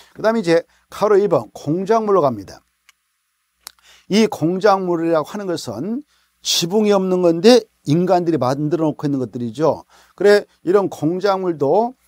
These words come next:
음, 그걸 만든다, 이걸 이제 축조라고 하는데,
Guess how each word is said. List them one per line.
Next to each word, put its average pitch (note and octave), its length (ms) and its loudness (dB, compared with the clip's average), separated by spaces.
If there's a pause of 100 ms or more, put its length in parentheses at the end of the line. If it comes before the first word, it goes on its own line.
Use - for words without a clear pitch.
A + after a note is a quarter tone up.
(160)
음, C3+ 400 -2
그걸 G3 560 4
만든다, F#3 580 -2
이걸 F3 300 0
이제 F3+ 300 -2 (380)
축조라고 A3 540 -2
하는데, C#3+ 560 -2